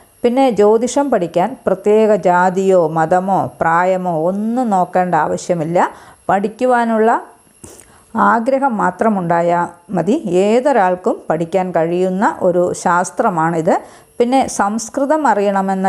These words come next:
യാതൊരു നിർബന്ധവുമില്ല. മലയാളം വായിക്കാനും എഴുതുവാനും അറിയുന്ന ആർക്കും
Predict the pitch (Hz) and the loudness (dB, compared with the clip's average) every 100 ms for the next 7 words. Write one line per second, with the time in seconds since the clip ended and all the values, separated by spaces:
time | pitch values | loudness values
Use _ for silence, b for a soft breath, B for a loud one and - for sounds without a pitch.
0 | 185 180 180 190 220 190 165 170 208 208 | 2 2 2 0 0 0 0 -2 -2 0
1 | 226 196 170 170 226 - B B - 185 | 0 0 -2 0 0 -2 B B -2 2
2 | 196 220 226 285 320 190 175 185 185 190 | 4 4 2 0 -2 -2 -2 -2 -2 -2
3 | 190 190 180 180 196 185 185 330 B B | -2 0 0 2 2 2 0 -6 B B
4 | B B B - 185 185 196 190 180 180 | B B B -4 -2 0 -2 0 0 2
5 | 190 - 285 | -2 -2 -6